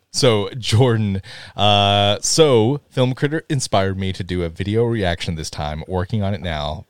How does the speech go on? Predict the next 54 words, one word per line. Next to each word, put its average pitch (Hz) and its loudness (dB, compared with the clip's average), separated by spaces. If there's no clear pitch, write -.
Be 82 -6
kind." - -10
Uh, 104 4
Jordan, 104 0
you 92 -10
don't 104 2
ever 101 -2
have 98 -2
to 95 -6
worry 92 -2
about 87 -2
that, 87 -2
man. 90 -2
I 76 -2
actually 92 -2
saw 80 -2
this 80 -10
comment 78 -6
earlier. 73 -10
Um, 82 0
so, 85 0
yeah, 139 0
we 127 0
look 139 -2
forward 147 4
to 151 4
hearing 214 4
from 170 0
you 117 2
a 101 2
little 101 0
bit 92 -4
later, 95 -2
Jordan. 107 -2
You 85 -2
have 92 -4
not - 0
shown 139 0
up 135 -4
yet 135 -2
when 117 -4
I'm 107 -4
scrolling, 117 0
but 80 -6
we 90 -4
will 85 -6
definitely 82 -4
get 80 -8
to - -12
you 73 -8
when 73 -10
we 76 -10
get 82 -8
there. 71 -8